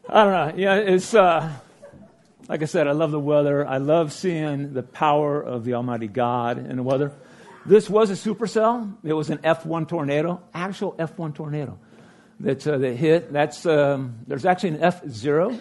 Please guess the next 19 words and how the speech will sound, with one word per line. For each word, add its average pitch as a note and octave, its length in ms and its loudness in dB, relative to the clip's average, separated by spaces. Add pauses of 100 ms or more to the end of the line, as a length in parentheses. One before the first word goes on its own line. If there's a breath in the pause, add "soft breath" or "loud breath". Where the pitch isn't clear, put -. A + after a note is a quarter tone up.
tornado. E3 420 -2 (360 loud breath)
This - 240 -2
one F3+ 440 0
had D3 240 -4
ro-, C#3 220 -6
had C#3+ 140 -2
rotation C#3 480 -2
of, B2+ 60 -4
like, - 200 -6
seventy C3 260 -4
miles B2 260 -6
per C3 120 -6
hour A#2 320 -2
or A#2 120 -8
a A2 60 -6
little A#2 80 -4
bit A2 140 -8
more. A2+ 240 -6
So A2 300 -8